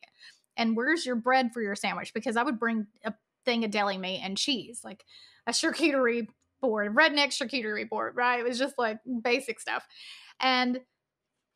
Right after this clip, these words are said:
you're gonna get those kinds of judgments. But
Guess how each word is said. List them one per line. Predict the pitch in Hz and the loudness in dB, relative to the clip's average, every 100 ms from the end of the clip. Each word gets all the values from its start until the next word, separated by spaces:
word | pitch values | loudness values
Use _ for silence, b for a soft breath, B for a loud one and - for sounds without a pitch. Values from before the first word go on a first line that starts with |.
| _ - | _ -2
you're | 254 | 0
gonna | 302 | 2
get | 294 294 | 2 4
those | 262 | 2
kinds | 247 247 240 220 | 2 0 0 -2
of | |
judgments. | 214 202 202 - - - - _ _ _ _ _ _ _ _ - - - | -2 -2 -4 -8 -10 -12 -16 _ _ _ _ _ _ _ _ -20 -12 -4
But | 220 233 220 | 2 2 0